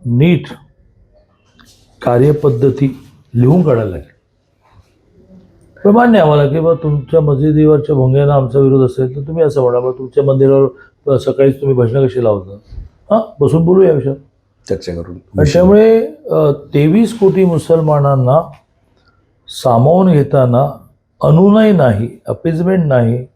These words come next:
Speaker 1: बोटचेपेपणा नाही, पण त्यांनी जर तयारी दर्शवली,
Speaker 2: मुख्य प्रधानाची त्यांची तयारी असेल,
Speaker 1: वंदे
Speaker 2: तुम्हाला
Speaker 1: मातरम
Speaker 2: काय?
Speaker 1: म्हणायला
Speaker 2: हां.
Speaker 1: त्यांची अडचण नसली,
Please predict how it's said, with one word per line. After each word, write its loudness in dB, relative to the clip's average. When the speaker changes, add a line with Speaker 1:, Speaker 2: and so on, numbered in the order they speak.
Speaker 1:
बोटचेपेपणा 0
नाही, -2
पण 2
त्यांनी 2
जर 2
तयारी 4
दर्शवली, -2
Speaker 2:
मुख्य 0
प्रधानाची 2
त्यांची 0
तयारी 2
असेल, -2
Speaker 1:
वंदे 0
Speaker 2:
तुम्हाला 2
Speaker 1:
मातरम 0
Speaker 2:
काय? 0
Speaker 1:
म्हणायला 2
Speaker 2:
हां. 0
Speaker 1:
त्यांची -2
अडचण 0
नसली, -6